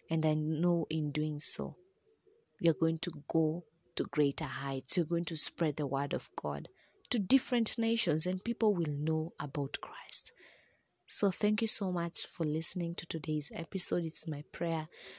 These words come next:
that you're going to ask God to deliver you from the spirit of fear. I will also ask God to deliver me, because the situations I've been afraid of, you know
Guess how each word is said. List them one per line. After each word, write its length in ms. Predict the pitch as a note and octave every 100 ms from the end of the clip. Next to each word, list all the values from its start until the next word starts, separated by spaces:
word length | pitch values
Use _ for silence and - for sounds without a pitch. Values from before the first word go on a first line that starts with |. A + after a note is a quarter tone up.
| -
that 160 | F3+ A3
you're 80 |
going 200 | G3 A#3+
to 120 | A3+ -
ask 240 | F#3 - E3+
God 240 | E3 D#3 -
to 100 | C#3+
deliver 440 | C3+ C3+ C#3+ C#3
you 180 | C#3+ C#3
from 260 | - C#3
the 80 | C#3+
spirit 340 | - A#2+ C3 -
of 120 | C3
fear. 240 | - - -
I 200 | G3 G3 F#3
will 220 | A3 E3
also 300 | D3 - -
ask 260 | - C3+ -
God 280 | - C#3+ D3+
to 100 | D3
deliver 400 | C#3 C#3 C#3+ C#3
me, 140 | C#3
because 460 | C#3+ D3 - D#3+ D3+ - - - - -
the 80 | A#3
situations 600 | C4 B3 C#4 - G#3 F#3+
I've 160 | F3+ F3+
been 120 | G3
afraid 380 | F#3 - G#3+ C3+
of, 280 | B2+ - -
you 100 | D#3+
know 220 | F3